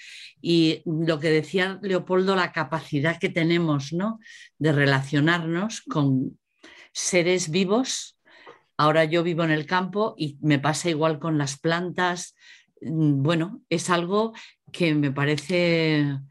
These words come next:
de una gran riqueza y que es una pena si no lo desarrollamos, ¿no?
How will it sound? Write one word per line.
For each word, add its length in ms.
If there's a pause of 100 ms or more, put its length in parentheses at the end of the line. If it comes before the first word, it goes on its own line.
(300)
de 100
una 340
gran 360
riqueza 840
y 200
que 160
es 140
una 240
pena 300
si 220
no 120
lo 140
desarrollamos, 840
¿no? 240